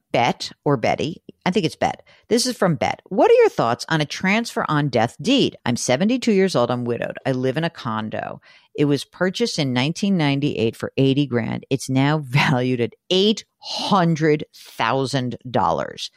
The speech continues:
My daughter will inherit the condo. I was advised by an estate planner to put it into a transfer on death deed, which I've done.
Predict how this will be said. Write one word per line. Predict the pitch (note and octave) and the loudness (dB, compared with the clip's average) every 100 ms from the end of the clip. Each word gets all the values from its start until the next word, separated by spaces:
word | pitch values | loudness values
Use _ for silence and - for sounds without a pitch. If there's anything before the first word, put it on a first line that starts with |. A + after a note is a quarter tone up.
| _ _ _ - | _ _ _ -6
My | A2+ | -4
daughter | G#2 F#2+ A#2+ F3 | -2 -2 0 2
will | G#3 | 4
inherit | A3 G#3+ F3+ F3+ | 4 4 2 0
the | |
condo. | - E3 C#3+ A#2+ - - | -4 -2 0 -2 -4 0
I | C#3 | 2
was | F#3 G#3 | 4 2
advised | G3 G3 G3+ F2+ - | 0 2 0 0 -2
by | A2+ | -2
an | B2 A#2+ | 0 -2
estate | - E3 F3 | -2 -2 -2
planner | - E3+ F3+ A#2 | -4 -2 -2 -4
to | - | -8
put | - F3+ | -4 -2
it | E3+ | -2
into | E3+ D#3+ D3+ | -4 0 -2
a | |
transfer | - - - E3+ - - | -2 -6 -6 -6 -6 -4
on | D#3 C3+ | -2 0
death | C#3+ C#3 | -2 -2
deed, | - F#3+ D#3+ - _ _ | -2 0 0 -4 _ _
which | E3+ G#3 | -4 0
I've | F#3+ | 0
done. | F3 C4 D4+ | 2 0 0